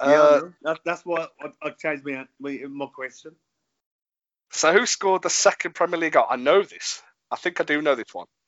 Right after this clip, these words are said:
Speaker 2: Is it John Williams?
Speaker 1: Who?
Speaker 2: Williams for Coventry.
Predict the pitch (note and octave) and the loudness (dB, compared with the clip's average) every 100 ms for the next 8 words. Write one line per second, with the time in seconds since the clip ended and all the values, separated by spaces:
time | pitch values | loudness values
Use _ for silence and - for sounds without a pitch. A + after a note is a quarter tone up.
0 | _ - - _ - A#3+ - A3+ A3 G#3 | _ -20 -20 _ -2 -2 4 4 6 4
1 | A3 C3+ _ - - - _ _ _ _ | 0 -4 _ -12 -12 -12 _ _ _ _
2 | _ _ _ _ _ _ _ F3+ G#3 - | _ _ _ _ _ _ _ 6 6 4
3 | _ _ _ _ _ _ - - _ F#3 | _ _ _ _ _ _ -14 -14 _ 2
4 | G3 F3 B2 A2 B2+ - F3+ B2 - F#2 | 4 4 0 -4 -6 2 2 0 -8 -10